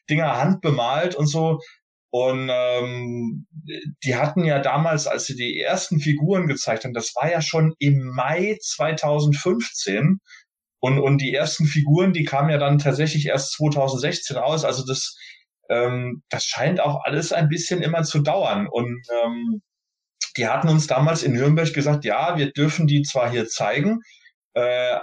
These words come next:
aber das ist alles noch rechtlich noch nicht in trockenen Tüchern, deswegen bitte keine Fotos machen.“ Und ja,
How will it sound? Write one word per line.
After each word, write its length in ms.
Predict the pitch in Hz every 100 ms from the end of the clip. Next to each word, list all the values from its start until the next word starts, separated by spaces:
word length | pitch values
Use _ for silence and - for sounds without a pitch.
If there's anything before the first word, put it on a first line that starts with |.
| -
aber 340 | 120 156 170
das 160 | 165 147
ist 160 | 151 -
alles 300 | 143 165 165
noch 220 | 151 143
rechtlich 400 | 147 147 180 156
noch 100 | 143
nicht 160 | 151
in 120 | 151 143
trockenen 440 | 147 147 143 139
Tüchern, 360 | 143 160 165 147
deswegen 440 | 131 - 139 139
bitte 240 | 147 147 147
keine 280 | 127 127
Fotos 400 | 131 104 95 90 -
machen.“ 280 | 82 - - _ _
Und 600 | - 113 113 117 117 139 - _ _ _
ja, 460 | 120 135 160 110 76